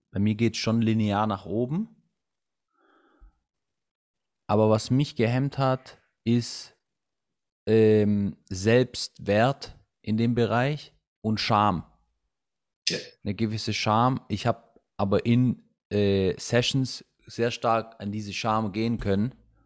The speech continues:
Speaker 1: oder sehr gut an die Scham gehen können und da Dinge auflösen. Heutzutage ist für mich, ähm, viel natürlich, also ich denke dadurch automatisch anders und größer,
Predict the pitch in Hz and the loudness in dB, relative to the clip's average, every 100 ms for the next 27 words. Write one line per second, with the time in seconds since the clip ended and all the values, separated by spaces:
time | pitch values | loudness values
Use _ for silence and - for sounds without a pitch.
0 | - 98 92 110 110 113 110 101 127 117 | -8 -4 0 2 2 2 2 0 0 0
1 | 107 113 117 107 107 113 - - - - | -2 -4 -4 -2 -2 -2 -8 -20 -20 -20
2 | - - 95 101 104 107 85 123 - 104 | -12 -6 0 2 4 2 4 2 0 -2
3 | 95 101 113 - 110 98 104 - 107 107 | 2 0 0 -2 -2 -2 -4 -4 -2 0
4 | 107 - _ _ _ _ _ _ - 98 | -2 -8 _ _ _ _ _ _ -6 -2
5 | 98 95 98 95 92 92 90 90 - _ | 0 0 0 0 0 -2 -4 -6 -14 _
6 | _ _ _ _ _ _ _ _ _ _ | _ _ _ _ _ _ _ _ _ _
7 | _ _ _ _ - 110 107 95 120 117 | _ _ _ _ -4 0 0 0 0 0
8 | - 101 107 - _ _ _ _ _ _ | -2 -2 -2 -4 _ _ _ _ _ _
9 | _ - - 120 123 113 101 101 101 98 | _ -14 -2 -2 2 2 4 4 2 0
10 | 95 90 87 82 73 87 85 - 95 95 | 0 0 -2 -6 -4 -4 -4 -6 -10 -6
11 | 104 98 78 | -6 -4 -10